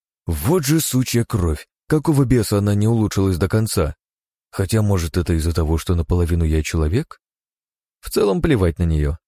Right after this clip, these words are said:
Слава бездне, она не повлияет на мои репродуктивные функции. И даже скажу больше. Эти функции лишь стали выносливее после усвоения некоторых материалов.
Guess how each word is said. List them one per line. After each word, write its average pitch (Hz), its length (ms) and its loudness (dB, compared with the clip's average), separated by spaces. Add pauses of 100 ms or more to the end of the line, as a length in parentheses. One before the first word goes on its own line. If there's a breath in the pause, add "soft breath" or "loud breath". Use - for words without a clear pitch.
(140)
Слава 143 400 2
бездне, 147 380 2
она 139 120 2
не 135 120 0
повлияет 117 640 0
на 117 60 0
мои 110 180 2
репродуктивные 98 800 -2
функции. 90 500 -2 (200)
И 127 100 -2
даже 170 280 -2
скажу 165 260 -2
больше. 180 380 -4 (500)
Эти 82 220 0
функции 101 420 -2
лишь 78 220 -2
стали 90 240 -2
выносливее 101 640 0
после 87 300 -2
усвоения 85 480 0
некоторых 85 480 -2
материалов. 80 640 -2